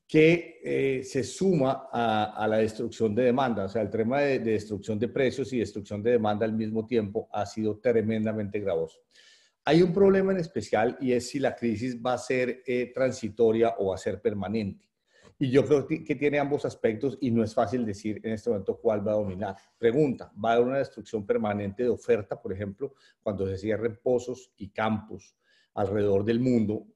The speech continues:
Hay gente que dice que puede haber una destrucción de cinco millones de barriles día permanente de oferta. Eh,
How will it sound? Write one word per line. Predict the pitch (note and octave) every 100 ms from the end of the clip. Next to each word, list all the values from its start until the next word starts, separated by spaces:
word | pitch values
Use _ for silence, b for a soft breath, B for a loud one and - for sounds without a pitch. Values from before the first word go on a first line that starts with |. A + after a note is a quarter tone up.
| -
Hay | A2
gente | G#2+ A2 -
que | A2+
dice | G2 A#2+
que | G2
puede | F#2+ G2
haber | G2+ G#2+ A2
una | G#2+ A2
destrucción | A2 - G2 - F#2+
de | F#2+
cinco | G2 - A2 A2
millones | G#2+ F#2+ F#2+ G2+
de |
barriles | A2 F#2+ F#2 F#2 G2
día | G2 G2+ G2 b b b -
permanente | A#2 G#2 F#2 F#2+ G2 G2 A2 G#2+ b b -
de | A2
oferta. | - C3 G2+ F#2 F#2+ - b b b _
Eh, | A#2+ A2 G#2+ A2 -